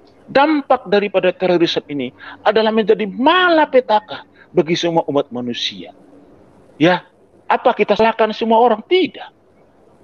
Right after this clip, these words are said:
Ya, saya bersyukur saudara-saudaraku dari N U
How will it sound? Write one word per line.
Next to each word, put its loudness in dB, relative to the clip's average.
Ya, -2
saya 2
bersyukur -4
saudara-saudaraku -2
dari 0
N -2
U -4